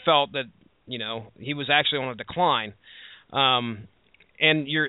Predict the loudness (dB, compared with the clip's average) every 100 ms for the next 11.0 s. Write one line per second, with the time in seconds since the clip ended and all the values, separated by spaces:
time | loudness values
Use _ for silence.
0 | 0 2 2 0 0 2 0 0 -14 -18
1 | _ -8 -4 -2 -4 -4 -6 0 0 0
2 | 0 0 -2 2 4 4 2 0 0 -4
3 | -8 -6 -2 0 2 0 0 -2 -2 -4
4 | -4 -2 -2 -2 -4 -2 0 2 0 0
5 | -4 -6 -10 _ -8 2 4 4 4 0
6 | -2 -6 -6 -8 _ -20 -20 -20 0 4
7 | 6 4 2 -6 -12 _ _ _ 0 4
8 | 6 4 0 -2 2 4 4 0 -6 _
9 | _ _ -20 -20 -20 -20 -20 -20 -20 _
10 | -4 0 2 4 4 4 4 6 6 4